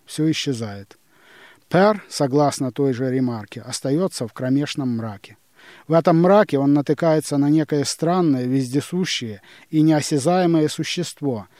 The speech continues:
которое преследует его во всех местах непроницаемого пространства. Оно носит наименование «Сама» или «Великая Кривая». После долгого сражения с ней, вернее, долгих и тщетных попыток её поразить, Гюнт понимает,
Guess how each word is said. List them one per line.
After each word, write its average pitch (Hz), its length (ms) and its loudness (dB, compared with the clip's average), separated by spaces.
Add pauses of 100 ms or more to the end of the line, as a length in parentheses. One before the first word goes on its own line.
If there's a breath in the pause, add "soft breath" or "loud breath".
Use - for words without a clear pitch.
(160 soft breath)
которое 156 380 4
преследует 160 640 0
его 147 260 2
во 143 140 0
всех 170 300 -4
местах 151 580 -2 (240 loud breath)
непроницаемого 151 1040 2
пространства. 135 920 -4 (540 soft breath)
Оно 180 260 4
носит 190 440 4
наименование 180 800 4
«Сама» 175 560 0
или 143 220 0
«Великая 160 520 0
Кривая». 120 580 -4 (420 soft breath)
После 151 300 2
долгого 156 440 4
сражения 160 640 2
с - 120 -10
ней, 110 400 -6
вернее, 139 440 2
долгих 139 540 0
и 156 60 0
тщетных - 540 -2
попыток 156 560 0
её 156 220 2
поразить, 151 640 -2 (180 loud breath)
Гюнт 160 400 0
понимает, 139 640 2